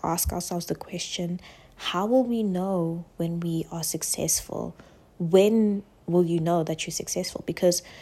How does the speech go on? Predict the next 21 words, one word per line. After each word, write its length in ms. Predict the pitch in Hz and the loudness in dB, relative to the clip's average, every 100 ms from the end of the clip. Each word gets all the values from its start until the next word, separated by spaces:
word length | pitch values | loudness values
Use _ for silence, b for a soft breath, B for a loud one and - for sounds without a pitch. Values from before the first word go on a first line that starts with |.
| B B | B B
when 200 | 185 240 | 4 4
you 80 | |
get 220 | 247 190 190 | 4 4 4
to 100 | 196 | 4
that 260 | 180 170 | 4 4
point, 360 | - 160 160 190 | 0 0 2 0
whatever 400 | - 175 190 247 | 2 4 4 6
that 220 | 208 170 | 4 2
point 360 | - 170 165 - | 0 0 0 0
may 180 | 160 156 | 0 -2
be 300 | 156 151 143 | -2 -4 -2
that 240 | 151 156 | -4 -4
you 60 | 160 | -4
decide 380 | 160 - 156 156 | -2 -2 -2 -4
for 160 | 147 | -6
yourself, 640 | - - - - - - - B B B B B | -6 -6 -6 -6 -8 -10 -20 B B B B B
you 120 | - 175 | -4 0
need 180 | 190 202 | 0 0
to 100 | 247 | 2
make 200 | 196 180 | 2 2
sure 480 | - 175 156 160 | 2 4 4 2